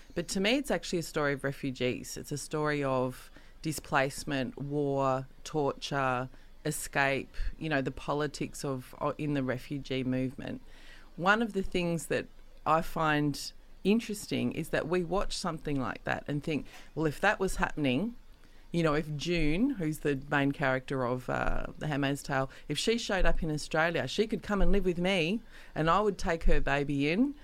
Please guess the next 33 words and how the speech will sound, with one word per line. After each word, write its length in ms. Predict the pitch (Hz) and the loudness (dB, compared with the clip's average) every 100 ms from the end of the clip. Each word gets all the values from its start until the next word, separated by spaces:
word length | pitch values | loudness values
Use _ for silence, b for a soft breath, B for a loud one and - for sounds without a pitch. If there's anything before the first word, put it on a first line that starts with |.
| B B | B B
and 160 | 147 160 | 0 4
I 140 | 180 | 4
would 220 | 208 185 | 2 0
give 220 | 175 165 147 | -2 -6 0
her 220 | 160 139 | 2 2
bunk 300 | 143 147 143 | 2 0 0
beds 300 | 143 160 156 | -2 -2 -4
and 100 | 156 | -2
help 260 | 151 139 | -2 -2
assemble 500 | 143 160 147 143 143 - | -4 -4 -2 -2 -2 0
ikea. 540 | 135 135 160 151 127 - | 0 -2 -2 -2 -2 0
But 180 | 165 - | 0 0
we 100 | 185 | -2
seem 320 | - 220 247 | -2 0 0
to 80 | 240 | 0
have 120 | 202 | -2
a 60 | |
disconnect 960 | 180 220 254 - 160 127 117 - - - - - b b b b b | -4 -4 -4 -4 -2 0 -2 -4 -10 -12 -14 -20 b b b b b
when 160 | 175 170 | 2 2
it 120 | - | 2
comes 360 | 180 165 165 | 0 0 -2
to 80 | - | -4
the 100 | 156 | -4
reality 520 | 147 151 156 165 156 | 0 2 2 2 0
of 100 | 151 | -2
refugees 580 | 139 147 147 143 147 143 | -2 -4 -6 -2 -2 -2
in 80 | 147 | -4
it. 100 | - | -2
Like, 220 | 160 156 | -2 -2
that 200 | 165 180 | 0 2
is 140 | 233 233 | 0 0
happening 460 | 139 - 156 147 | -2 -2 0 0
now, 400 | 156 226 196 - | 0 0 -2 -4